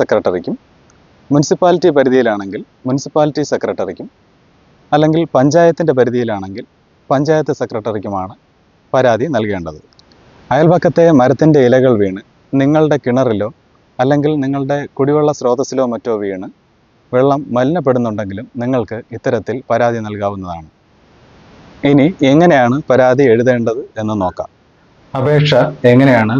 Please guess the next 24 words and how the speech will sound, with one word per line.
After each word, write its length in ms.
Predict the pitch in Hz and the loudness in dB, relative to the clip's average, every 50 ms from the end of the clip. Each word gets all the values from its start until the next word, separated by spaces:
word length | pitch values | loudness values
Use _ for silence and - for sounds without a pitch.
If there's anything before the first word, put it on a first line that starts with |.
| 135 | 2
തയ്യാറാക്കേണ്ടതെന്ന് 800 | 120 113 117 117 117 117 110 - 120 110 107 107 101 98 104 107 92 | 2 4 4 4 4 2 2 2 0 0 2 2 0 0 0 -4 -8
നോക്കാം. 220 | 85 - - - _ _ _ _ _ _ _ _ _ _ _ _ _ - - | -10 -10 -14 -16 _ _ _ _ _ _ _ _ _ _ _ _ _ 0 2
അതിനായി 260 | 139 147 147 143 139 135 | 4 4 4 4 4 4
ഒരു 80 | 131 131 123 | 4 4 4
വെള്ള 140 | 120 127 131 127 | 4 4 2 2
പേപ്പർ 220 | 123 117 113 120 107 98 | 0 -2 -2 -2 -4 -4
എടുക്കുക. 240 | 98 92 - 98 104 147 - _ _ _ _ _ _ _ _ _ _ _ _ _ _ _ - | -4 -6 -6 -6 -8 -8 -10 _ _ _ _ _ _ _ _ _ _ _ _ _ _ _ 0
ഞാനിവിടെ 280 | 131 131 139 139 135 131 131 | 2 4 4 4 4 4 4
എടുത്തിരിക്കുന്നത് 600 | 127 113 - 127 120 113 127 117 113 110 120 147 196 - - - - 135 131 | 2 2 0 0 0 0 0 -2 -2 -4 -4 -6 -6 -8 -14 -12 -6 -2 0
എ 60 | 127 127 127 | 0 0 0
ഫോർ 160 | - 147 147 139 127 | 2 2 2 2 2
സൈസ് 260 | - 123 120 127 - - - | 2 0 0 0 -4 -4 -2
ഫോട്ടോകോപ്പി 520 | 117 117 117 131 123 117 123 113 - 120 - | -2 0 2 0 0 0 0 0 -2 -4 -4
പേപ്പറാണ്. 460 | 110 101 92 - 90 90 - - - - _ _ _ _ _ _ _ _ _ _ _ _ _ _ _ _ _ _ _ _ _ _ _ _ _ _ _ _ _ _ _ _ _ _ _ _ _ - - - - 135 | -4 -6 -6 -6 -8 -10 -10 -12 -16 -20 _ _ _ _ _ _ _ _ _ _ _ _ _ _ _ _ _ _ _ _ _ _ _ _ _ _ _ _ _ _ _ _ _ _ _ _ _ -20 -12 -4 2 2
എ 40 | 131 131 - | 2 4 4
ഫോർ 140 | 143 135 127 - | 2 2 2 4
സൈസ് 200 | 147 143 135 - | 2 2 2 2
ഫോട്ടോകോപ്പി 480 | - 131 127 127 107 - 135 131 135 135 127 127 | 0 0 2 2 0 -2 -2 -4 -4 -2 0 0
പേപ്പറാണ് 420 | 123 117 - 120 113 107 113 160 170 - | 0 0 0 -2 -2 -2 -4 -6 -8 -4
കൂടുതൽ 300 | - 113 107 107 104 107 104 101 | -2 0 0 0 0 0 -2 -2
നല്ലത്. 260 | 98 95 98 92 117 - - - - | -4 -4 -6 -8 -8 -12 -10 -6 -2
കാരണം 320 | 131 - 107 107 110 131 147 - _ _ _ _ _ _ _ _ _ _ _ _ _ _ _ _ _ - 139 | 0 0 0 0 -2 -6 -8 -12 _ _ _ _ _ _ _ _ _ _ _ _ _ _ _ _ _ -4 -2
ഒട്ടുമിക്ക 360 | 139 - 147 139 131 139 139 127 - | 0 2 2 2 4 2 2 2 0
സർക്കാർ 300 | - 127 - - 123 | -2 -2 0 2 2